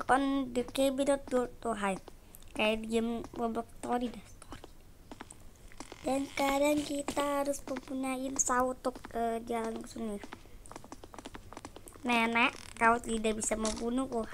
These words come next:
"Kakek, kau tidak bi-, kau tidak bisa membunuhku." Oke,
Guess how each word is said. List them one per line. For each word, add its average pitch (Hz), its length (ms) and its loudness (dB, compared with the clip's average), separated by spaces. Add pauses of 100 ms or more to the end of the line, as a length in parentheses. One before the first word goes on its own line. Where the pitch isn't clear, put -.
(760)
"Kakek, 233 560 -2
kau 233 240 4
tidak 226 320 -4
bi-, - 160 -18
kau 226 240 2
tidak 220 240 -4
bisa 220 240 -4
membunuhku." 214 720 -4 (2000)
Oke, 208 240 -6